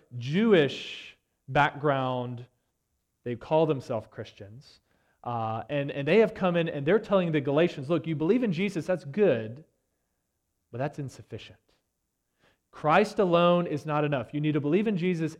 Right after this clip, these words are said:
and you need to get circumcised. And you need to start keeping other aspects of the, uh, Jewish law." And Paul has heard about this.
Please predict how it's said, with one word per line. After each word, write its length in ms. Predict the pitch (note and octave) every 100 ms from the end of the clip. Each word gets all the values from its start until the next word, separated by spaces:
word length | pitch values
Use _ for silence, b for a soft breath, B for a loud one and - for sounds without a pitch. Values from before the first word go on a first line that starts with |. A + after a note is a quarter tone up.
| -
and 680 | G3+ A3+ G3 C3+ C3 C#3+ E3 _ _ _ _
you 120 | D#3
need 160 | E3+ D#3
to 80 | C#3
get 200 | C#3+ C#3
circumcised. 1000 | - C#3+ - G#2+ - F#2 - _ _ _ _ _ _ _ -
And 380 | F3+ G#3 G3+
you 80 | E3+
need 160 | E3+ E3+
to 60 |
start 320 | D#3 E3+ D3 -
keeping 640 | - F#3+ F#3+ D3+ C#3 C3+ -
other 480 | D#3 E3 E3 D#3+ D#3+
aspects 880 | C#3+ D3+ - - B2+ B2+ - - - _ _ _
of 440 | C3 B2+ B2+ B2 A#2+ b b
the, 640 | A#2+ C3 B2+ B2+ B2 B2+ b b -
uh, 320 | A#2+ A2+ A2+
Jewish 420 | A2 C3 C3+ -
law." 340 | C#3+ D3+ G#2+ - _ _ _ _ _ _ _ _ _ _ _ -
And 180 | A#2
Paul 300 | - - F3+
has 180 | D3+ C3
heard 160 | - B2+
about 260 | G#2 -
this. 360 | _ - _ _